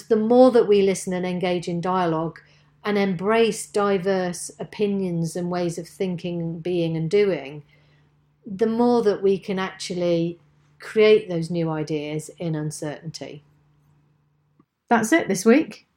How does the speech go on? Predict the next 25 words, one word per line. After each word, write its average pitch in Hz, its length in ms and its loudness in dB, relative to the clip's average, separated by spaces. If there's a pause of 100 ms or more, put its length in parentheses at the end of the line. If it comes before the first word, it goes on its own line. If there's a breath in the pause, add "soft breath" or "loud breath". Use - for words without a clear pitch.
(160)
If 226 220 4
you 269 100 4
enjoyed 320 320 4
listening 269 380 6
to 180 100 -2
this 165 160 2
podcast 156 720 -4
and 208 160 4
you'd 214 100 8
like 226 240 6
to 214 120 0
read 190 180 0
the 190 80 -2
full 196 220 2
chapter, 170 640 -4 (440 soft breath)
you 233 100 -2
can 240 160 4
download 254 440 6
a 233 60 2
copy 233 340 2
of 156 160 4
it - 180 -2
from 175 140 0
my 175 120 4
website 175 680 -2